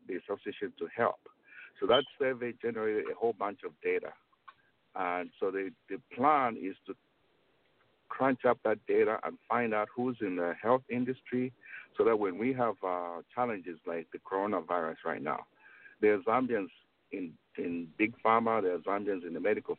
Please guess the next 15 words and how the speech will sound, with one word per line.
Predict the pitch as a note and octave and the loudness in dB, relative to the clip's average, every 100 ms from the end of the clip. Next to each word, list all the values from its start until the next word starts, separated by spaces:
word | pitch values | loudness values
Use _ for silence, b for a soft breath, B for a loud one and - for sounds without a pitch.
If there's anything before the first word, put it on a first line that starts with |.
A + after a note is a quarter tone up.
| - | 0
field | G#2 E2 - | 2 2 2
who | A#2 - | 0 2
can | G2+ D#2 - - - - | 0 0 -8 -16 -18 0
tell | D3+ C3+ | 2 4
us, | D#2+ - - | 0 -8 -18
you | E2+ | -10
know, | F2 F#2+ - b b b b _ - | -8 -8 -12 b b b b _ -4
what | G2 A#2 | 2 4
are | B2+ | 4
the | A2+ G2 - | 2 -4 -6
fears. | A2 E2+ E2+ | -4 -4 -2
Zambia | A#2 A#2+ G#2+ | -4 -4 -4
has | F#2+ F#2+ | -6 -8
a | |
weak | F2+ G#2+ | -10 -8